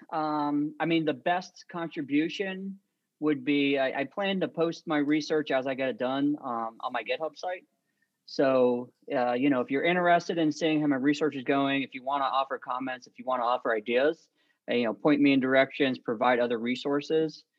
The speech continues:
I mean, that's great. Um, I mean, I truly believe, I mean, I'm a lifelong learner <laughs> myself, you know, uh, and I feel like you have to be that in, in cybersecurity and identity access management specifically, right? And it's interesting that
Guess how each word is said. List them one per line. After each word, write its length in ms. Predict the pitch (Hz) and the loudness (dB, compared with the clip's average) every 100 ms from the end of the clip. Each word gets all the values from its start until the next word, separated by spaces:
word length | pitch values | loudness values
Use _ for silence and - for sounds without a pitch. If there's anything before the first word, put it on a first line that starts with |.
| _ - | _ -4
I 60 | 120 | 0
mean, 120 | 131 | 2
that's 200 | 120 - | 2 0
great. 300 | 123 117 107 - | 2 2 2 -6
Um, 540 | 117 113 110 107 101 98 | -4 -2 -2 -2 -6 0
I 60 | 139 | 4
mean, 140 | 151 | 6
I 60 | 143 | 4
truly 260 | 202 185 | 2 2
believe, 460 | 165 160 160 156 147 - | 4 4 6 4 0 2
I 80 | 147 | 6
mean, 140 | 143 | 6
I'm 120 | 147 | 6
a 40 | 175 | 2
lifelong 840 | 170 160 165 151 - 139 139 135 | 2 2 0 -2 -4 -6 -4 -4
learner 380 | 139 147 143 143 - - | -4 -4 -4 -8 -14 -4
<laughs> 200 | 277 196 | -2 0
myself, 600 | 214 165 147 170 160 185 _ _ - - _ - | 0 0 0 4 4 2 _ _ -20 -20 _ -4
you 120 | 156 | -2
know, 320 | 151 147 165 _ _ - | 0 -2 -4 _ _ -8
uh, 40 | 139 | -2
and 180 | 147 151 | -2 -2
I 60 | |
feel 180 | 147 247 | -2 0
like 160 | 196 165 | 0 0
you 60 | |
have 140 | 180 165 | -2 -2
to 60 | |
be 180 | 147 240 | -6 -2
that 220 | 156 131 | -2 -2
in, 320 | 135 131 131 123 | -4 -6 -6 -8
in 180 | 131 127 | -10 -6
cybersecurity 800 | 160 147 147 147 160 156 151 143 | -4 -4 -6 -2 0 2 2 0
and 100 | 135 | 0
identity 340 | 131 139 135 | -2 -2 -2
access 280 | 135 131 123 | -4 -6 -6
management 380 | 135 131 127 110 | -4 -4 -6 -10
specifically, 800 | 117 - 226 143 120 113 110 110 - | -8 -6 -4 -4 -2 0 -2 -6 -2
right? 260 | 131 135 - _ _ _ - | 0 0 -2 _ _ _ -2
And 140 | 143 151 | 4 4
it's 140 | 147 | 6
interesting 920 | 226 240 208 185 165 185 170 165 165 151 | 4 4 4 4 0 -2 0 0 0 4
that 220 | 143 | 4